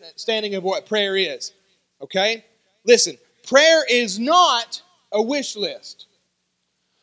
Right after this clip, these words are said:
Prayer is not a fallback.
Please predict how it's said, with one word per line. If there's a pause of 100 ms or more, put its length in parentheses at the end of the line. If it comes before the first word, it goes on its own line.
(180)
Prayer
is
not (300)
a
fallback.